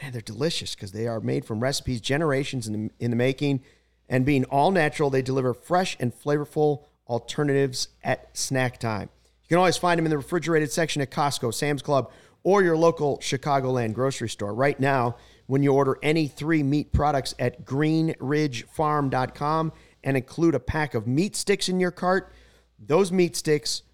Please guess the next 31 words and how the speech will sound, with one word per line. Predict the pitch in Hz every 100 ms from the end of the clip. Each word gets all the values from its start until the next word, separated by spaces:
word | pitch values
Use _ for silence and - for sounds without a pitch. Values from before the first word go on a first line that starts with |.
| _ _
will | 107 139
be | 160 170
free | - 147 120 110 - _ _
simply | _ - 170 160 156
by | 143 139
using | 131 117 131
the |
code | 123 110 101 95 -
C | - - 143 -
H | 120 127 -
G | - 120 123
O | 113 101 92 -
at | 95 -
checkout. | - 131 101 - 78 - _ _ _ _ _ _
And | 131 120 120 117 113
where | 127
do | 131
you |
wanna | 131 131
take | 135 147 160
'em? | 156
You | 127
wanna | 120 113
take | - 117
'em | 101
to | 101
the | 101 - _
ballpark | 104 110 - 120 127 - _ _ _ _
or | 85
Soldier | 90 120 113 107
Field, | - 131 123 123 135